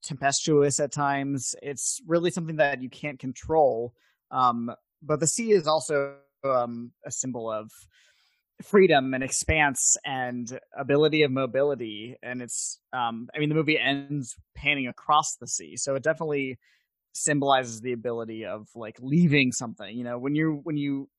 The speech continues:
cast off of shore, you're leaving something behind. Like, yes, you're going to a destination, but you're definitely leaving more behind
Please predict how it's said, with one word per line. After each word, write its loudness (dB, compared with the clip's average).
cast 2
off 4
of -16
shore, 0
you're -4
leaving -4
something -12
behind. -6
Like, -12
yes, -4
you're -2
going -2
to -4
a 0
destination, -8
but -4
you're -2
definitely -8
leaving -6
more 0
behind -12